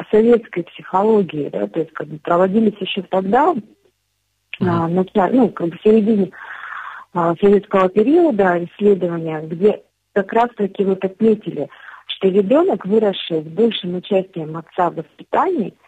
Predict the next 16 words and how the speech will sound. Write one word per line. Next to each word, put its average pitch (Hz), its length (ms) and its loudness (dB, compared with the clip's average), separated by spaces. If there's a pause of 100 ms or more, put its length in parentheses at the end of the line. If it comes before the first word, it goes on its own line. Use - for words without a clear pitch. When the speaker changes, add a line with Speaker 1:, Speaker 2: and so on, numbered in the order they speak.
(140)
Speaker 1:
является 214 420 0
более 202 500 2
уверенным 208 540 0
в - 60 -20
себе, 160 220 -10
более 196 480 0
социализированным. 175 1200 -6 (580)
Speaker 2:
Ага. 117 120 -8
Speaker 1:
Да, 226 160 0
то 190 100 -4
есть 156 120 -6
вот 190 160 -4
такая 208 360 0
вот 175 160 -2 (100)
функция 196 460 -2
отца. 156 420 -8